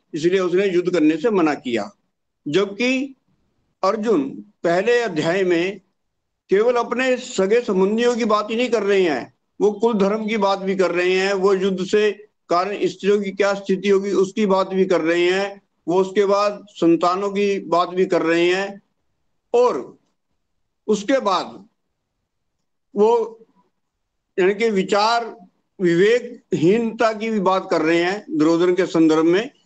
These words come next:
और इसलिए वो पहले अध्याय के उनतालीसवें श्लोक में कह रहे हैं, "कथम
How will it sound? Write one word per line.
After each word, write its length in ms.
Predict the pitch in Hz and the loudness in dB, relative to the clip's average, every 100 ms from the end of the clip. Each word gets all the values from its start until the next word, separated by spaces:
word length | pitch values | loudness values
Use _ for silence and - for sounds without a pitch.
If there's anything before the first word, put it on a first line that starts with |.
| _ _ _ | _ _ _
और 160 | 208 208 | 0 2
इसलिए 300 | 202 233 247 | 2 2 4
वो 280 | 220 220 240 - - _ _ _ _ _ _ | 4 2 0 -4 -20 _ _ _ _ _ _
पहले 260 | - 170 226 | -2 2 2
अध्याय 360 | 254 190 180 196 | 0 0 0 0
के 120 | 220 | 0
उनतालीसवें 720 | 220 202 190 214 214 226 220 | 0 0 0 0 0 0 -2
श्लोक 420 | - - 202 208 | -6 0 2 2
में 340 | 196 165 139 - _ _ _ _ _ _ _ _ _ _ _ _ - | 2 0 -2 -8 _ _ _ _ _ _ _ _ _ _ _ _ -6
कह 140 | 180 | -2
रहे 140 | 208 220 | 0 0
हैं, 180 | 240 240 | -2 -2
"कथम 340 | 214 247 254 | -2 0 0